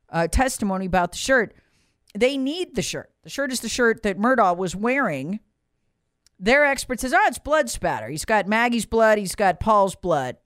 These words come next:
It's the best evidence they got that, that the prosecution has, and they screwed it up. They screwed it up. What they needed to do was make sure the shirt was preserved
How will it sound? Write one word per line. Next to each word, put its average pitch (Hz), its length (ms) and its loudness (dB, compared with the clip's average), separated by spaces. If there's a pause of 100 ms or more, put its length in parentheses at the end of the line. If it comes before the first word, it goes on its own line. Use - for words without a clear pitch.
(500)
It's - 140 -10
the 254 100 -2
best 285 300 2
evidence 262 400 -2
they 185 120 -2
got 170 460 -4
that, 160 320 -10
that 170 180 0
the 160 60 -8
prosecution 170 680 -2
has, 156 340 -4
and 175 100 2
they 170 140 2
screwed 156 340 -4
it 123 100 -8
up. - 240 -20 (3250)
They 180 120 0
screwed 175 320 -2
it 151 80 -6
up. 131 160 -4
What 208 140 0
they 226 100 2
needed 285 320 0
to 254 100 -2
do 196 160 0
was 180 160 -4
make 190 200 -4
sure 202 180 -2
the 180 80 -4
shirt - 220 -4
was 175 100 -6
preserved 214 920 0